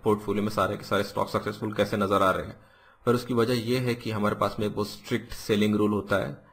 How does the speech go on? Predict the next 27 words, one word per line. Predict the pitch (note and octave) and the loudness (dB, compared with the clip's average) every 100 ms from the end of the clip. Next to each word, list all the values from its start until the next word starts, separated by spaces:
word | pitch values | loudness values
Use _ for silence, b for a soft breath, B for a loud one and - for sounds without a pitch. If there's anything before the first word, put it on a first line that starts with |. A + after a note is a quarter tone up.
| b b b b - | b b b b -4
और | G#2 G2+ G#2 G2+ G#2 - _ _ _ | 2 6 6 4 0 -12 _ _ _
जैसे | A#2 A2 G#2 A#2+ | 0 0 2 2
ही | A#2+ | 0
स्टॉक | - G#2+ G2 | 0 0 0
सेलिंग | - G#2+ A2 | 0 0 2
रूल | G#2+ | 2
को | G#2 G#2 | 2 2
मैच | G2 G2 | 2 2
करता | - G2+ - | 0 0 2
है | G#2+ C3 | -2 -2
हम | A#2 | -8
स्टॉक | - G#2 G#2 | 0 0 2
निकाल | G#2+ G#2 F#2+ | 0 0 0
लेते | F2+ F2 E2+ | 0 -2 -4
हैं। | - B B - | -6 B B 0
यही | A2+ | 2
बात | G#2+ G2+ | 2 2
सबके | G#2+ - A2+ | -2 0 0
ऊपर | - G#2 | 2 2
लागू | F#2 G2 | 4 2
होती | G2 A#2+ A#2 | 0 0 -2
है | G#2 - | -2 -4
और | G#2+ | -2
इसी | G2+ A#2 | 0 0
वजह | A2 A2 | 0 2
से | A#2+ A2 G2+ - | 4 4 4 -4
जिनके | A2+ G#2 A2 | -4 0 -2